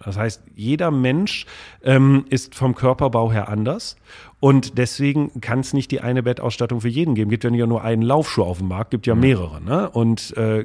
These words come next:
Speaker 1: gibt auch nicht das eine Hemd, was jeder anzieht. Also, äh, das sind so die Dinge, das ist sehr individuell zu betrachten, aber wir gehen erstmal von dem Produkt immer einen Schritt weg, weil wir sagen,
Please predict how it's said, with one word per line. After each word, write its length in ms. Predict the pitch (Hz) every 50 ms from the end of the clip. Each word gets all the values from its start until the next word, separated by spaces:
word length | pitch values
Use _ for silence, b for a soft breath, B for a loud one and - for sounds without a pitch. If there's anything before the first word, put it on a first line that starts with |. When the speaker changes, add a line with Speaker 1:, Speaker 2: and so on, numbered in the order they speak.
| 104 113 104 - - 78 76 117 110 104
Speaker 1:
gibt 180 | 120 117 -
auch 140 | 113 110 98
nicht 200 | 117 120 107 -
das 120 | 120 107
eine 220 | - 110 113 110 113
Hemd, 240 | 107 139 143 - 110
was 140 | 98 90 95
jeder 240 | 98 92 92 - -
anzieht. 400 | 92 85 - - 82 80 - -
Also, 180 | 107 101 110 104 B B B B B B B B B B B
äh, 200 | B 120 123 117
das 300 | 110 110 - 120 117 -
sind 160 | - 139 143
so 100 | - 139
die 140 | 127 123 120
Dinge, 180 | 117 135 135 131
das 140 | 120 113 110
ist 160 | 110 - -
sehr 160 | 135 135 131
individuell 540 | 131 127 123 113 110 117 107 101 120 143 143
zu 140 | - 165 147
betrachten, 680 | 151 151 - - 147 151 - - - - 165 165 - -
aber 340 | - 120 117 120 120 110 110
wir 160 | 120 120 120 120 120 117 - - 127
gehen 280 | 110 117 131 131 131 123
erstmal 380 | 117 131 151 170 - 180 160
von 140 | - - 139
dem 120 | 135 123
Produkt 400 | - 120 123 113 165 220 - -
immer 180 | - 165 185 214
einen 80 | 214 208
Schritt 320 | - - - 180 175 160
weg, 260 | 143 120 92 - - -
weil 140 | 113 110
wir 120 | 113 117 113
sagen, 580 | 107 120 120 135 151 151 156 160 156 156 156